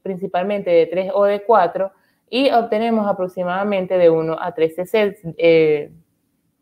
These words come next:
pues en este, en este sitio donador. También tenemos el ridge split o la,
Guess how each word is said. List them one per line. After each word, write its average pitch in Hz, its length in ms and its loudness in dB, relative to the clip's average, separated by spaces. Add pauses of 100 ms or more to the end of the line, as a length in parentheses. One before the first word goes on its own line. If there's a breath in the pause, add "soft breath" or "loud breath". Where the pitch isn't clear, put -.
(300)
pues 180 160 2
en 170 100 -2
este, 165 480 0
en 165 60 -2
este 165 220 -8
sitio 165 280 -2
donador. 156 420 -2 (1700)
También 202 360 2
tenemos 226 460 2
el 196 140 -2
ridge 196 180 -2
split 226 560 -2
o 240 300 6
la, 175 920 4